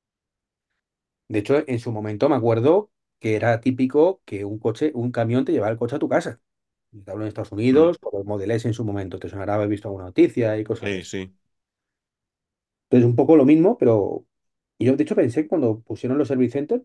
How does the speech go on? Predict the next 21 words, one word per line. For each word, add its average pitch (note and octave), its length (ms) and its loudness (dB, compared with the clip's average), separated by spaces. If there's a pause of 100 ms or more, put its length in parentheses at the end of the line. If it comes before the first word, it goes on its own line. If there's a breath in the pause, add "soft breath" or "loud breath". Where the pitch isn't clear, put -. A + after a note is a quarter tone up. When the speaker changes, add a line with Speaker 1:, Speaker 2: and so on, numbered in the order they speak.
(120)
Speaker 1:
pues A2 180 -14
eso A2 80 -4
lo D3+ 80 0
habían C#3 140 0
quitado, B2+ 260 -4
pero A#2 140 -6
no, B2 80 -4
no. C#3 120 -4 (220)
O - 40 -20
sea, - 100 -20
es - 40 -20
que D3+ 120 -2
siguen D#3+ 180 2
haciéndolo. E3+ 420 0 (640)
Con A#2+ 140 2
esa F3 160 0
lógica G#3 300 0
me B2 100 -4
parece G#2+ 160 -4
Speaker 2:
Hmm. - 20 -8
Speaker 1:
completamente F3 720 -2